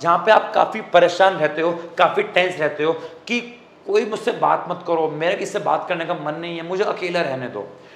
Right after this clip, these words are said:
और एक time ऐसा भी आता होगा जहाँ पे आप काफी happy रहते हो, काफी enjoy करते हो,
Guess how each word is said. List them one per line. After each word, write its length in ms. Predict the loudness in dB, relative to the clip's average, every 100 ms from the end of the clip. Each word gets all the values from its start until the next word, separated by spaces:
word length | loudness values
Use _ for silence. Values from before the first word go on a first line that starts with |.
| -6 -2
और 260 | -2 0
एक 220 | 0 2
time 200 | 0 0
ऐसा 200 | 0 0
भी 100 | 2
आता 200 | 2 4
होगा 400 | 4 4 0 -6 -10
जहाँ 220 | 0 4 6
पे 120 | 6
आप 180 | 4 4
काफी 280 | 4 6 4
happy 280 | 4 2
रहते 260 | 2 2 2
हो, 60 | 0
काफी 320 | 0 0 -2
enjoy 480 | -6 -6 2 4 4
करते 300 | 0 0 0
हो, 200 | 0